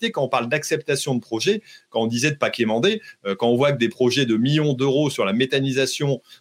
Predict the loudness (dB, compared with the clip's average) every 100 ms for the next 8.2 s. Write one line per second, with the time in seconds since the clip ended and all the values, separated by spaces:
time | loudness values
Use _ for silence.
0 | _ -6 -4 -2 -2 0 -2 0 2 2
1 | 2 2 2 -2 -12 _ -2 0 2 0
2 | 0 0 2 4 4 2 2 0 -2 -6
3 | -6 -2 -2 0 2 2 4 4 4 0
4 | -2 -4 -4 -6 -6 -6 -2 -2 -2 -4
5 | -2 -4 -2 -6 -4 -2 -2 0 0 0
6 | -4 -14 _ -4 0 2 0 0 0 0
7 | 0 0 -2 -2 -4 -4 -2 0 0 0
8 | 0